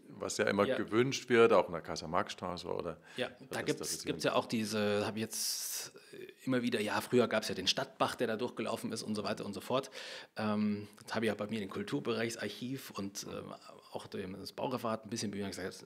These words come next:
Speaker 2: ich will mal Info, was waren da, sind die noch da, muss man die noch wieder hochholen? Ähm, also das ist komplexer, als man denkt, ähm, und de facto durch die Kaiser-Max-Straße war es halt früher auch ein, wie ich das jetzt wahrgenommen hab, halt,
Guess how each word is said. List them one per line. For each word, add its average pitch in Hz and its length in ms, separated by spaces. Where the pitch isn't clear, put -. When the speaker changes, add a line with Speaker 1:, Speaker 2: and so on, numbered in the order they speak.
Speaker 2:
ich 107 120
will 107 80
mal 107 140
Info, 117 360
was - 180
waren 110 240
da, 107 200
sind 113 180
die 110 80
noch 104 180
da, 117 300
muss 107 160
man 95 100
die 98 100
noch 95 340
wieder 95 180
hochholen? 127 580
Ähm, 101 480
also 120 140
das 127 160
ist 127 140
komplexer, 123 480
als 117 220
man 92 160
denkt, 127 540
ähm, 107 480
und 107 260
de 104 60
facto 110 320
durch 104 160
die 101 100
Kaiser-Max-Straße 98 920
war 98 100
es 104 140
halt 101 120
früher 104 300
auch - 300
ein, 98 280
wie 82 100
ich 101 80
das 107 160
jetzt - 160
wahrgenommen 98 500
hab, 98 160
halt, 92 320